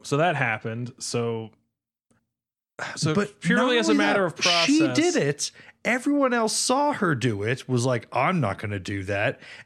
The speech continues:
Speaker 2: And, like, the eighth guy did it again, because that's just your reaction.
Speaker 1: Yeah, it's not a great system. Okay, so I think we should talk about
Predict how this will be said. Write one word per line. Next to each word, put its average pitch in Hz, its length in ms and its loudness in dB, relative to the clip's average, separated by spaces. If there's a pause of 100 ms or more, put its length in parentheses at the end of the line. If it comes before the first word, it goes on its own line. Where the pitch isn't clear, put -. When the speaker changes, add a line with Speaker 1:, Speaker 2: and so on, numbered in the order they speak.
Speaker 2:
And, 208 100 0
like, 226 180 -2
the - 200 -4
eighth - 360 -4
guy 247 460 0 (400)
did 277 160 2
it 277 180 0
again, 269 680 0 (580)
because 269 400 0 (180)
that's 294 420 -2
just 302 340 0
your 302 160 2
reaction. 294 960 -2 (480)
Speaker 1:
Yeah, 107 300 -4
it's - 140 -8
not 190 160 2
a 175 40 -2
great 139 240 -2
system. - 560 -12 (680)
Okay, 135 220 -2
so 156 120 -2
I 156 80 2
think 226 140 -2
we 247 80 -4
should 185 220 -6
talk 160 300 -2
about 131 540 -4